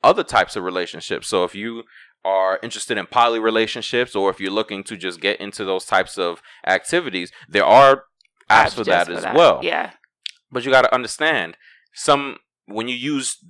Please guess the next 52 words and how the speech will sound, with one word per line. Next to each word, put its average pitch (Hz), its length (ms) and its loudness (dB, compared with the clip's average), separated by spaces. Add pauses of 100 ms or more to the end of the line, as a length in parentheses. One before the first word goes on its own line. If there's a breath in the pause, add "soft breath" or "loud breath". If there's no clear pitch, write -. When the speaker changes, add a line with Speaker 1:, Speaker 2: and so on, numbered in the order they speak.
Speaker 1:
those 151 260 2
particular 101 480 -2
apps, 80 200 -8
some 95 180 -8
people 87 240 -10
are - 20 -18
faking 90 320 -6
funk 85 300 -8
on 85 180 -6
there. 78 380 -10
They're, 85 300 -2
they're 85 180 -8
looking 87 240 -10
for 95 120 -8
a 87 40 -6
little 87 220 -6
bit 82 160 -8
of 85 120 -10
thrill 85 520 0
and 82 100 -16
stuff - 240 -8
like 82 200 -2
that, 80 200 -4
trying 165 280 -4
to 175 80 -6
Speaker 2:
Yeah. 69 60 -10
Speaker 1:
bu-, - 40 -16
put - 200 -10
a - 40 -10
little 85 160 -6
spice - 340 -2
in 90 80 -14
their 85 120 -6
life, 85 260 -2 (240 loud breath)
whether 92 220 -2
it's - 120 -8
a 80 40 -10
single 101 280 -6
person 101 380 -4
or 80 120 -6
a - 140 -20
couple, 80 320 -4 (260 soft breath)
no 87 100 -10
matter 92 360 0
the 85 140 -4
gender 80 640 -6 (220)
Speaker 2:
Right. 80 180 -4
Speaker 1:
or, 78 320 -8
um, 67 540 -12 (200)
or 85 200 -4
lifestyle 82 400 -4
choice. - 420 -4